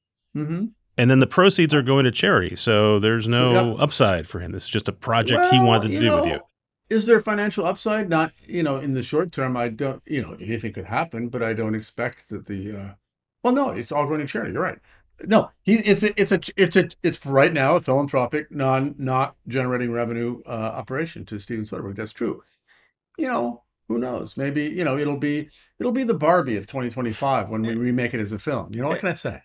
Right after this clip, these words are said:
Speaker 2: I, I did ask someone, uh, who works with them about this project. I said, "You know, why isn't it H B O?" And they were kinda hemmed and hawed. They said, "Well, I think it's just shot in one room." And, and it is,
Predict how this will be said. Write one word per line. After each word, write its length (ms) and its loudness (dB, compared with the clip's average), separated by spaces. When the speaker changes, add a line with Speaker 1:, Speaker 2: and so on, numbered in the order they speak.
Speaker 2:
I, 240 2
I 60 2
did 220 4
ask 200 6
someone, 540 4
uh, 160 4
who 140 0
works 260 0
with 80 0
them 80 0
about 220 0
this 140 -6
project. 360 -4
I 40 -6
said, 140 -12
"You 80 -4
know, 40 -6
why 100 -6
isn't 300 0
it 80 -6
H 160 -6
B 120 0
O?" 160 2
And 100 0
they 120 0
were 140 -10
kinda 420 -6
hemmed 240 0
and 80 -4
hawed. 220 -2
They 60 -6
said, 80 -4
"Well, 120 2
I 60 10
think 180 4
it's 80 -4
just 180 0
shot 280 4
in 80 2
one 200 2
room." 220 0
And, 100 0
and 140 2
it 100 4
is, 260 4